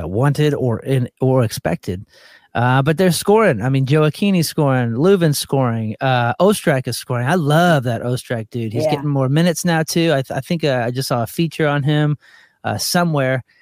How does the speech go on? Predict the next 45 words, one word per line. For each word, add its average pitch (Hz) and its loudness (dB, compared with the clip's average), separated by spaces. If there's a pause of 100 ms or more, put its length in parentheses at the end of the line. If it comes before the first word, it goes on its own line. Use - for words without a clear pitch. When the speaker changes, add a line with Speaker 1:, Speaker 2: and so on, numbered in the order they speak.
(160)
Speaker 1:
I, 180 0
I 196 2
consume 220 2
all 175 2
this, 156 -2
this 139 -4
soccer 160 -4
stuff - -4
from 123 -10
so 180 0
many 165 2
different 135 -4
directions. 143 -2
I 151 -2
don't 165 0
know 156 2
where 160 4
I'm 127 0
reading 180 2
things. 196 -2
So 170 -2
when 147 0
I 139 0
try 165 -2
to 156 -2
go 139 -2
back, 160 0
I'm 160 -2
like, 147 -2
"Oh 208 0
God, 185 0
where 214 2
was 202 0
that? 113 -4
I, 156 0
I - -2
don't, 170 -2
I 180 0
don't, 185 0
I 180 0
don't 190 2
remember 196 2
who 180 4
wrote 175 0
that." 123 -4